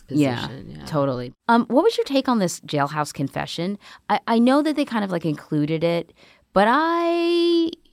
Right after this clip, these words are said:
Speaker 1: didn't, I didn't think they actually needed it.
Speaker 2: I didn't think they needed it either, and I,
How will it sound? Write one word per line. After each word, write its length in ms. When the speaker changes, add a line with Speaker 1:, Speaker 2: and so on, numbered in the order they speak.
Speaker 1:
didn't, 480
I 100
didn't 220
think 160
they 80
actually 340
needed 360
it. 360
Speaker 2:
I 120
didn't 380
think 240
they 140
needed 400
it 260
either, 460
and 220
I, 160